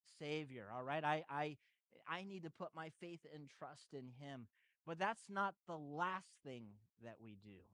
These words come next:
all right? That's the first thing that we do. Now we continue to grow as Christians. And that is one of the reasons why we have a local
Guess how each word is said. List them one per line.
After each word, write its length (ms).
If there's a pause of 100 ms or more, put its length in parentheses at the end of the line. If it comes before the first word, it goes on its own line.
all 80
right? 260
That's 300
the 100 (160)
first 260 (140)
thing 220 (400)
that 180
we 140
do. 240 (540)
Now 300
we 160
continue 520
to 100
grow 500 (100)
as 300 (340)
Christians. 500 (340)
And 160
that 180
is 140
one 200
of 60
the 80
reasons 420
why 540
we 100
have 200
a 20
local 460